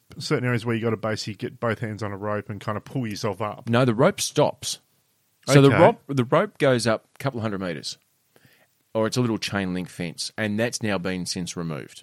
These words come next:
Speaker 1: I knew that had
Speaker 2: Yep,
Speaker 1: now,
Speaker 2: they
Speaker 1: yeah.
Speaker 2: reinstated it. We tried to do as best as they could to reinstate it to as it was before
Speaker 1: Yep.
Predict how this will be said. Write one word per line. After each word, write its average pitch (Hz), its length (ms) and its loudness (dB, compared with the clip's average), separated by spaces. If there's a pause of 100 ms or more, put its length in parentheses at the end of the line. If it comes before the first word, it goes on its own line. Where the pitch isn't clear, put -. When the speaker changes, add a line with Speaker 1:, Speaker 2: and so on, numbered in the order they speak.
Speaker 1:
I 120 100 2
knew 117 140 2
that 101 180 0
had 98 160 -4
Speaker 2:
Yep, 104 180 0
Speaker 1:
now, 80 80 -8
Speaker 2:
they 107 140 0
Speaker 1:
yeah. 107 80 0
Speaker 2:
reinstated 104 540 0
it. 85 60 -4
We 104 100 -2
tried 147 400 0
to 117 60 -2
do 104 200 2
as 98 120 0
best 151 280 2
as 113 80 -8
they 101 120 -2
could 95 180 -8
to 95 60 -6
reinstate 92 520 -4
it 87 140 -10
to 90 260 -6
as 95 160 -4
it 92 80 -12
was 90 280 -6
before 90 640 -2
Speaker 1:
Yep. 82 80 -8